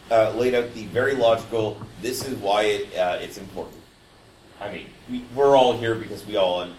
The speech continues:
understand this is important, to the best of my knowledge. So, what are some games that have done a really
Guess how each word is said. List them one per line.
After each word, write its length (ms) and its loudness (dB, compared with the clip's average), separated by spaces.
understand 480 -6
this 160 -16
is 60 -16
important, 420 -14
to 80 -20
the 60 -16
best 180 -6
of 60 -12
my 100 -8
knowledge. 300 -14
So, 440 0
what 180 0
are 80 -8
some 200 -14
games 500 -8
that 100 -8
have 260 -10
done 320 -4
a 80 -8
really 260 -12